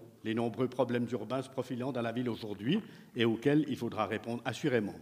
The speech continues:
Comment donc arriver à densifier aujourd'hui une ville du format de Lausanne,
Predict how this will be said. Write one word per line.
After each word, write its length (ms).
Comment 320
donc 340
arriver 360
à 100
densifier 500
aujourd'hui 800
une 180
ville 400
du 120
format 340
de 80
Lausanne, 560